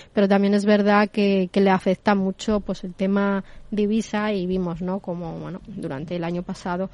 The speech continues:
pues, el yen, eh, también, pues, eh, sufrió, ¿no?, una importante caída, con lo cual ahí, pues, ese es el, el mayor riesgo, ¿no?, el efecto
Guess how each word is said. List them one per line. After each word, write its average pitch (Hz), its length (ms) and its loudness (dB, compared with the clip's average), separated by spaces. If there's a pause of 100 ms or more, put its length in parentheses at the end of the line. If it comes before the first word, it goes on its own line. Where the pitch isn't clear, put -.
(240)
pues, - 180 -10
el 175 320 -4
yen, 190 500 -2 (280)
eh, 175 400 -2
también, 156 380 -4
pues, - 260 -6
eh, 139 300 -4
sufrió, 175 500 0
¿no?, 180 240 0
una 175 340 -4 (280)
importante 190 1200 -6
caída, 185 500 -4 (140)
con 190 140 -6
lo 190 100 -4
cual 202 240 -2
ahí, 202 240 -2 (400)
pues, 196 200 -4
ese 202 380 -4
es 202 140 -6
el, 185 340 -4
el 208 220 -2
mayor 196 380 0
riesgo, 196 480 -4
¿no?, 202 340 -4
el 190 140 -6
efecto 202 480 -8